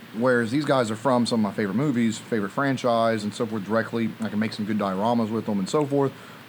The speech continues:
And here's the thing. In a year from now, I can find the first appearance of Wolverine. I might have to pay more. I might have to get to pay less. Might not get the condition I want, but I can find it. A year, three years, five years from now, I don't know if I can find the, this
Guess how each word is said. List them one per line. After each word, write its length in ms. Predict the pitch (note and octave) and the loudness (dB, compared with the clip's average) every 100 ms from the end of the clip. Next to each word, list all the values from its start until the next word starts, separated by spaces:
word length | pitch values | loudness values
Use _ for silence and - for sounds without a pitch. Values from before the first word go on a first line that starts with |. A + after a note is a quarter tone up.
| - - - - - - - - - | -20 -20 -20 -20 -20 -20 -18 -16 -8
And 280 | C#3 D3 C#3 | 0 2 4
here's 140 | D#3 C3+ | 2 0
the 60 | |
thing. 300 | A#2+ C#3+ A#2+ A#2+ | 0 2 2 2
In 60 | |
a 40 | B2 | 0
year 220 | A#2 D#3 | 2 2
from 160 | D#3+ D#3+ | 2 2
now, 280 | E3 E3+ - | 2 2 2
I 100 | C3+ | 0
can 160 | C3+ | 0
find 580 | A2 A#2+ B2+ C3 C3+ B2+ | -4 -2 0 0 0 0
the 80 | G#2+ | -4
first 280 | - B2 - | -2 -2 -2
appearance 320 | G#2 B2+ A#2+ | -4 -2 -2
of 100 | G#2 | -2
Wolverine. 580 | A2+ B2 B2 A#2+ C3 C3+ - - - | -2 0 0 0 0 -2 -4 -8 0
I 60 | |
might 160 | C3 B2+ | 4 4
have 120 | A#2 | 4
to 60 | G#2+ | 0
pay 240 | - A2 | -2 0
more. 480 | G#2 A#2 D3 D#3 D#3 - - - - - | 2 2 2 2 0 -4 -16 -18 -12 -2
I 60 | |
might 180 | B2 A#2 | 2 2
have 240 | A2 - - | 2 -2 -8
to 60 | |
get 120 | G#2+ | -8
to 60 | - | -6
pay 220 | - G#2+ | -4 -2
less. 300 | G#2 B2 B2+ | 2 2 2
Might 120 | B2 G#2+ | 0 0
not 140 | G#2+ | -2
get 100 | G2 | -4
the 80 | G2 | -6
condition 420 | G2+ G#2+ C#3+ D3 | -2 0 0 0
I 40 | |
want, 220 | C#3 C#3+ A#2 | 2 2 2
but 60 | |
I 40 | C3 | 0
can 120 | G#2+ | -2
find 300 | - D3 C3+ | -2 0 2
it. 100 | G#2+ - - - - - - - - - - - | 0 -4 -14 -18 -20 -20 -20 -20 -20 -20 -20 -2
A 60 | D3 | 0
year, 360 | C#3 F3+ G3 | 2 4 4
three 240 | F#3 E3 F3 | 2 2 2
years, 220 | E3+ E3 | 2 2
five 200 | F3 E3+ | 2 2
years 140 | E3+ | 2
from 100 | D#3+ | 0
now, 120 | E3 D#3+ | 0 2
I 40 | |
don't 100 | A3 | 2
know 80 | G3+ | 2
if 80 | D#3+ | 0
I 60 | |
can 100 | C#3+ | -4
find 420 | A#2+ C3+ C3+ B2+ A2+ | -2 0 2 2 2
the, 240 | A#2 G#2+ G2 | 2 0 -2
this 220 | G#2+ G2 | -6 -8